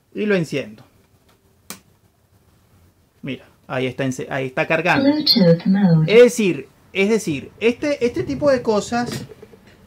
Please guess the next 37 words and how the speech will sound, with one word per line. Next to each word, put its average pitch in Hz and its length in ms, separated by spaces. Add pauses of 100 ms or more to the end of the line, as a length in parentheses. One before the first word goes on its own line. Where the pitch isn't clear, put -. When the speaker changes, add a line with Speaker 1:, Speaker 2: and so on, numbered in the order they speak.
(880)
Speaker 1:
tú 175 100
lo 180 160
puedes 202 260
hacer, 208 500 (440)
tú 165 140
lo, 165 120
tú - 240
puedes 165 300
hablar 143 360
con 170 160
el, 135 440
el 127 160
cliente, 147 640 (200)
decirle, 151 340
"Mira, 165 240
te 139 100
lo 127 140
puedo 143 140
resolver 165 400
así 170 160
mientras 190 280
tanto, 220 320
cuando 147 220
me 123 140
llegue 139 180
el 180 80
repuesto, 190 480 (400)
me 156 80
lo 151 140
traes 240 300
y 165 460
li-, 185 220
y 151 140
listo, 139 340
pues". - 180 (440)
Eh, 131 760 (1400)
le, 156 240